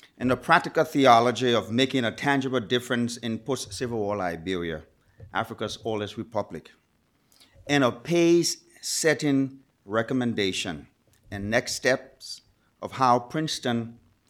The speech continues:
could turn the tides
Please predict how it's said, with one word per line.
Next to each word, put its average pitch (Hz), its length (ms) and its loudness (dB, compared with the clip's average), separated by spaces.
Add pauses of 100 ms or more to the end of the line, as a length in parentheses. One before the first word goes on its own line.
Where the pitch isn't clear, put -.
(800)
could 120 140 -12
turn 147 380 4
the 131 80 2
tides 113 960 4